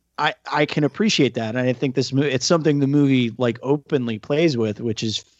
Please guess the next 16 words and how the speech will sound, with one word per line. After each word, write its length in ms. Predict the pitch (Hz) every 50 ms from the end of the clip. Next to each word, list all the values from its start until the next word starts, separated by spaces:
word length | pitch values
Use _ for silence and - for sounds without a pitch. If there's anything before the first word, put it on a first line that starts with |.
| _ _ _
fine. 880 | _ - - - - - 139 135 139 127 123 117 113 113 110 107 104 101 - - - - - - -
I 80 | - 131
think 260 | - - 143 131 123
a 60 | 131
big 400 | 110 104 104 135 127 120 123 123
part 360 | - - 123 117 110 107 104 110
of 180 | 104 95 110
why 300 | 107 110 107 104 104 104
the 220 | 98 104 104 - -
ending 840 | 117 120 127 131 135 131 123 120 110 107 101 101 98 98 95 95 95 - - _ _ _ _ _ _ _ _ _ _ _ _ - - _ _ - 190 165
slips 560 | - - - - - 139 135 117 - - -
up 400 | 226 220 147 117 113 107 - - -
is 280 | - 123 113 101 101
that 360 | 110 117 117 110 107 104 101 - _ _ _ _ _ _ _ _ - 147 131 127 131 - -
nobody 640 | 143 139 135 135 143 147 151 151 147 123 139 135 123 117
faces 680 | - - 127 117 113 107 - - 117 110 107 101 -